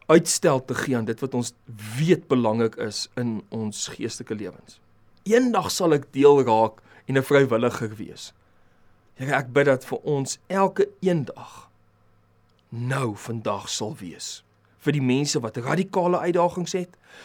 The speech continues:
en vir die mense wat op wonderlike, hoopvolle plekke is.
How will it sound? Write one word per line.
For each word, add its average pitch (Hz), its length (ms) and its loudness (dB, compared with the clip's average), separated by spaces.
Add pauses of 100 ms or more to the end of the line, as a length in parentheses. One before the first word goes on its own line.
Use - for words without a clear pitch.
(140)
en 127 80 -6
vir 147 100 0
die 151 120 4
mense 165 340 4
wat 151 160 2
op 147 100 4 (140)
wonderlike, 156 440 0
hoopvolle 131 500 0
plekke 117 440 -8
is. - 220 -16